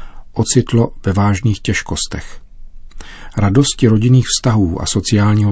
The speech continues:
soužití vykazují hlubokou opotřebovanost. Vzájemná nedůvěra mezi jednotlivci a národy se živí nezřízeným hledáním vlastních zájmů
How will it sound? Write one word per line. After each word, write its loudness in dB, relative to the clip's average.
soužití 0
vykazují 2
hlubokou 2
opotřebovanost. -4
Vzájemná 2
nedůvěra 2
mezi 2
jednotlivci 0
a -2
národy 0
se 2
živí 2
nezřízeným 4
hledáním 2
vlastních 0
zájmů 2